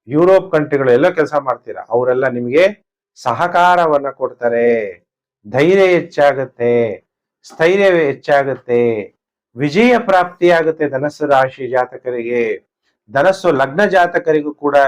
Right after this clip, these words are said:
ಇವೆಲ್ಲ ಫಲಾನುಫಲ ಪ್ರಾಪ್ತಿಯಾಗುತ್ತೆ. ಪ್ರಶ್ನಾತೀತವಾಗಿ,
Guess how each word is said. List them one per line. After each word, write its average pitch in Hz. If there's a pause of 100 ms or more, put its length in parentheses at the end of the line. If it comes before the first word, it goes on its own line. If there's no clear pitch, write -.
ಇವೆಲ್ಲ 131
ಫಲಾನುಫಲ 127
ಪ್ರಾಪ್ತಿಯಾಗುತ್ತೆ. 117 (2750)
ಪ್ರಶ್ನಾತೀತವಾಗಿ, 147